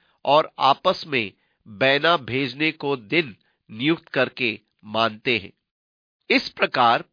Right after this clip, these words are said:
पुरिम का पर्व आरंभ हुआ। आपको ध्यान होगा कि हामान ने महीनों के नाम चिट्ठी डाली थी कि देखे यहूदियों के भाग्य में विनाश का महीना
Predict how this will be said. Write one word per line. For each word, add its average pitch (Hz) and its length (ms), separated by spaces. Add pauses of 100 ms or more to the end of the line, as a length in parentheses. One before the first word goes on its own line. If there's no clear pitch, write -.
(140)
पुरिम 247 380
का 226 220
पर्व 156 580
आरंभ 123 400
हुआ। 104 260 (720)
आपको 143 420
ध्यान 120 400
होगा 123 500 (520)
कि 147 140
हामान 127 600
ने 190 160
महीनों 143 500
के 170 200
नाम 123 500 (520)
चिट्ठी 240 380
डाली 131 380
थी 127 260
कि 151 220
देखे 131 640 (520)
यहूदियों 180 680
के 220 220
भाग्य 135 580
में 151 220
विनाश 131 580
का 175 180
महीना 123 640